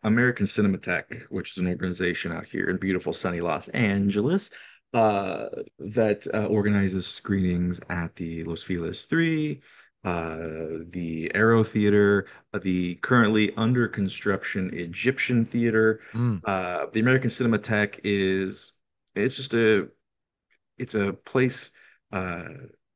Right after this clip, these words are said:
Speaker 1: it's an organization, uh, that tr-, loves film, believes in film. They put on the, the best screenings. Uh, they're, uh, they're big supporters of things like Beyond Fest, which is the greatest film festival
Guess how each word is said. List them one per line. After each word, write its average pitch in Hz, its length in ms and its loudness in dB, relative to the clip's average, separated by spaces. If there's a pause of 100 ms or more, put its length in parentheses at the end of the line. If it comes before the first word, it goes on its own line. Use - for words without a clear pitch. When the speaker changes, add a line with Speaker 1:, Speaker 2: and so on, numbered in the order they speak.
(400)
Speaker 1:
it's 110 120 -8
an 117 60 2
organization, 107 1040 2
uh, 92 200 -2
that 92 260 -6
tr-, - 120 -14 (260)
loves 143 380 4
film, 135 300 2
believes 117 460 2
in 120 100 0
film. 113 400 -2 (340)
They 104 140 4
put 101 240 2
on 92 460 -2
the, 85 320 -6 (100)
the 92 120 -6
best 123 340 0
screenings. 107 680 -2
Uh, 87 320 -4 (260)
they're, 92 380 -2
uh, - 60 -8 (500)
they're 101 200 0
big 101 160 -2
supporters 95 560 -2
of 92 480 -8
things 98 240 0
like 90 120 -6
Beyond 98 440 2
Fest, 95 260 2
which - 160 -12
is - 60 -14
the - 40 -14
greatest - 280 -6
film 90 160 -4
festival - 440 -8